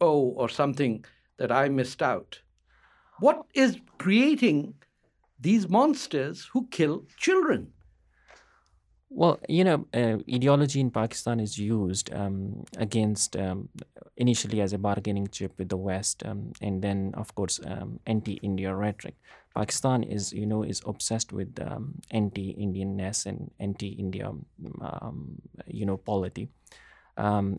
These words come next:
Speaker 2: as it is. Um, so it has done, uh, you know, uh, over the years, um, especially through the curricula that is being taught in the schools, um, even in mathematics, like, um,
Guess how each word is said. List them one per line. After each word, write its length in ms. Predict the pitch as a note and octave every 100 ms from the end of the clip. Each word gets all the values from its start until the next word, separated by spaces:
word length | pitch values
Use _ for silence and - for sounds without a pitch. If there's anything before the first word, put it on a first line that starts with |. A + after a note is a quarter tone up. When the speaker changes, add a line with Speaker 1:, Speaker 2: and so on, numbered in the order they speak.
| -
Speaker 2:
as 180 | G#2 G#2
it 140 | G2
is. 320 | C#3 G#2+ A#2 - - -
Um, 460 | - B2+ B2 G#2 D2
so 340 | - C#3 C3 -
it 100 | C3+
has 240 | B2+ B2 G2+
done, 480 | G2+ C3+ A#2 G#2 G#2+
uh, 260 | A2 G#2 G2+
you 140 | - A2+
know, 200 | G#2 G2+ - -
uh, 240 | F#2 F#2 E2 -
over 220 | C3+ B2+
the 140 | A#2 G2+
years, 600 | A2+ A2+ D2+ - - - -
um, 400 | G2+ G2 F#2+ C3 _ -
especially 720 | - A#2 G#2+ G#2 G2 F#2+ G2
through 200 | - G#2+
the 140 | G2 F#2+
curricula 580 | G#2 G2 - G2 G2 G2+ -
that 240 | G#2+ G2+
is 80 | G2+
being 180 | G2 G2+
taught 260 | G2+ F#2+
in 120 | G2 G2
the 80 |
schools, 500 | G2 - G2 G2+ G#2+
um, 240 | - G#2 G#2
even 260 | F2+ G2 G2
in 100 | G2
mathematics, 640 | G2+ - G2 F#2+ - -
like, 140 | - - -
um, 240 | G2+ F2+